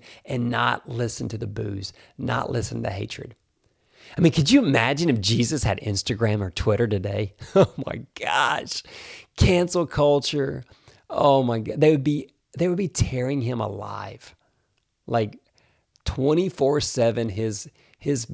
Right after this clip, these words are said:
feed would be blowing up with hatred and cancel culture and negative and boos. And we, we wouldn't face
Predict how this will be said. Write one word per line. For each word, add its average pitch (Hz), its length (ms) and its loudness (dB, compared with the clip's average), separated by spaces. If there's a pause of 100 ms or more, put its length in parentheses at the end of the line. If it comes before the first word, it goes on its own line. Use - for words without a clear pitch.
(140)
feed 139 360 4
would 117 140 4
be 110 100 0
blowing 110 680 0
up - 180 -2
with 107 120 -6
hatred 107 600 -6 (380)
and 117 160 -8
cancel 110 400 -2
culture 110 640 -4 (180)
and 98 220 -8
negative 110 720 0 (240)
and 90 240 -10
boos. 117 840 6 (2000)
And 127 120 -12
we, 127 100 0
we 131 260 -2
wouldn't 135 360 0
face - 420 -8